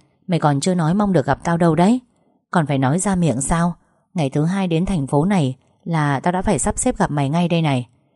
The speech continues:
Còn nói nữa à, đáng lẽ mày phải hẹn gặp tao từ sân bay kia kìa." "Lúc đó không tiện, tao đi cùng một người." "Là ba của Minh Minh à?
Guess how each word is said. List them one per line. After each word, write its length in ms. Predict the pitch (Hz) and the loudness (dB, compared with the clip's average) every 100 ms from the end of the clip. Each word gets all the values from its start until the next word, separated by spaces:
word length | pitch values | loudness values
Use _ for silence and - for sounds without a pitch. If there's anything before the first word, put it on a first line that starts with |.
| _ _ | _ _
Còn 180 | - 156 | -2 0
nói 200 | 151 160 | 2 0
nữa 80 | 196 | 0
à, 300 | 214 147 - _ _ | 0 -2 -4 _ _
đáng 200 | 170 170 | -4 -2
lẽ 140 | 190 | -2
mày 140 | 226 220 | -2 -2
phải 140 | 143 | -2
hẹn 180 | 143 156 | -2 -2
gặp 180 | 151 - | -4 0
tao 160 | 196 | -2
từ 140 | 180 147 | 0 0
sân 200 | 196 190 | 0 0
bay 160 | 196 | -2
kia 140 | 196 190 | 0 0
kìa." 300 | 180 147 127 - _ _ _ _ _ | 2 0 0 -6 _ _ _ _ _
"Lúc 200 | 165 214 | -2 -2
đó 160 | 151 147 | -2 -4
không 260 | 185 180 | -4 -2
tiện, 240 | 170 139 - _ _ - | 0 -2 -4 _ _ -6
tao 120 | 185 | -2
đi 140 | 170 | 0
cùng 220 | 160 160 135 | 0 0 0
một 180 | 131 | -2
người." 320 | 143 139 131 123 _ _ _ _ | 0 0 0 -4 _ _ _ _
"Là 180 | 175 156 | -4 -2
ba 180 | 180 185 | -2 -2
của 160 | 143 | 0
Minh 220 | 147 175 | 0 0
Minh 200 | 190 185 | 0 0
à? 240 | 156 123 | 0 -2